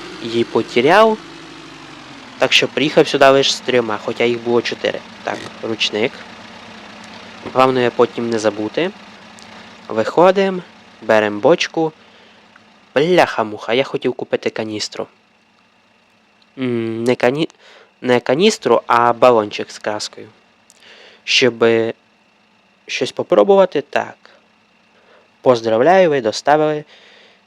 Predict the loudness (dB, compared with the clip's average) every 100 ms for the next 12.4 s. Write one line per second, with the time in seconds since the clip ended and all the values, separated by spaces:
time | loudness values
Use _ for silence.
0 | _ _ _ _ _ _ _ _ _ _
1 | _ _ _ _ _ _ _ _ _ _
2 | _ _ _ _ _ _ _ _ _ _
3 | _ _ _ 0 4 6 6 4 2 0
4 | 2 0 2 2 2 0 _ _ _ _
5 | _ -12 -4 0 0 2 0 2 -2 -2
6 | -8 -18 -20 _ -6 -6 -10 -10 -8 -6
7 | -8 -8 -4 -2 -2 -6 _ _ _ _
8 | _ _ _ _ _ _ -2 0 2 2
9 | 4 4 4 -4 -2 -2 -2 -2 -2 -4
10 | -6 -4 -4 -2 -2 -2 -4 _ _ _
11 | _ _ _ _ _ _ _ _ _ _
12 | -6 -6 -8